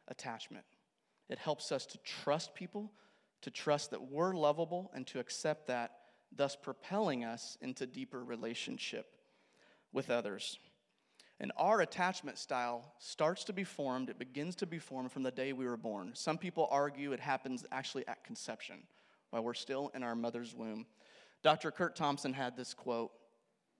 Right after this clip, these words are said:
"We are all born into the world looking for someone, looking for us."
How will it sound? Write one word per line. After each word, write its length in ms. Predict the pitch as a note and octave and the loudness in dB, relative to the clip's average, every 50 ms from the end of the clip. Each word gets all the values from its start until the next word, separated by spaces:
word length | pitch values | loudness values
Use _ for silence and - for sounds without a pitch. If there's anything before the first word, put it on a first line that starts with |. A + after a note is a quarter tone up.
| _ _ _ _ - _ | _ _ _ _ -20 _
"We 200 | - C#3 D#3 D#3 C#3 | -6 -2 2 2 2
are 80 | C3 | 2
all 340 | - C#3+ C#3+ D#3 F3 F#3 F#3+ | 2 2 4 4 4 4 2
born 560 | D#3+ C3+ D3 D#3 D#3+ D#3+ E3 E3 E3+ E3+ D#3+ - _ _ | -2 -4 -2 -2 0 0 0 -2 -2 -4 -6 -10 _ _
into 260 | C#3+ D#3 D#3+ - - E3 | -8 -6 -6 -6 -6 -6
the 120 | D#3 D3+ | -6 -6
world 460 | B2+ A#2 A#2+ A2+ G#2+ G#2+ G#2+ A2 A2 _ _ _ _ _ _ _ _ _ _ _ _ _ | -8 -8 -10 -12 -10 -12 -12 -14 -18 _ _ _ _ _ _ _ _ _ _ _ _ _
looking 560 | - A#2 A#2 A#2+ C3+ F3 - - A3 G#3 G#3 G3+ | -10 -8 -4 -2 -2 -2 -2 -2 -2 -2 -2 -4
for 160 | - C#3+ C3 | -6 -8 -8
someone, 640 | - - A#2 A2 A2 A2 A2 G#2+ G#2 G#2+ G#2+ G#2+ A2 _ _ _ _ _ _ _ _ _ _ _ _ _ _ _ _ _ - | -6 -6 -6 -6 -6 -6 -6 -8 -8 -8 -10 -12 -16 _ _ _ _ _ _ _ _ _ _ _ _ _ _ _ _ _ -20
looking 480 | - A2 A2+ A#2+ C3+ - D#3 D#3 D#3 D3 | -16 -8 -6 -6 -6 -4 -6 -6 -6 -8
for 220 | - - A#2 - - | -8 -12 -12 -12 -14
us." 460 | - - - - - - - - | -16 -14 -12 -10 -10 -10 -10 -12